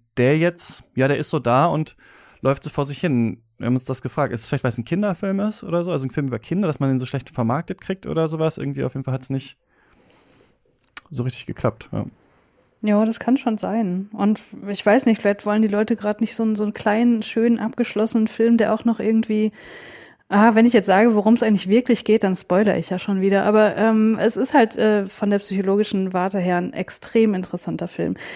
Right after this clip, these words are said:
Speaker 2: äh, der ein Thema behandelt, das ich aus dieser Warte, eben aus der Sicht des Kindes, noch nie gesehen habe. Und das fand ich mindblowing.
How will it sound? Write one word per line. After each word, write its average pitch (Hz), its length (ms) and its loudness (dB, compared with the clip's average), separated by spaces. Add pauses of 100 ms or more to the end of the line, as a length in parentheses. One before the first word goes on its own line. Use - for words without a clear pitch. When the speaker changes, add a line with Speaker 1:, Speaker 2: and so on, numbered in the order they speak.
(160)
Speaker 2:
äh, 180 300 2
der 180 140 0
ein 180 80 0
Thema 196 240 2
behandelt, 185 360 -2
das 185 140 0
ich 185 120 -2
aus 180 80 -4
dieser 190 360 -2
Warte, 185 280 0
eben 190 180 0
aus 185 180 -2
der 175 240 -4
Sicht 247 320 -2
des - 160 -6
Kindes, 240 480 2
noch 196 240 -6
nie 226 200 4
gesehen 208 400 0
habe. 180 200 -4
Und 185 100 -4
das 185 160 -8
fand 180 220 -6
ich - 220 -8 (1000)
mindblowing. 185 720 0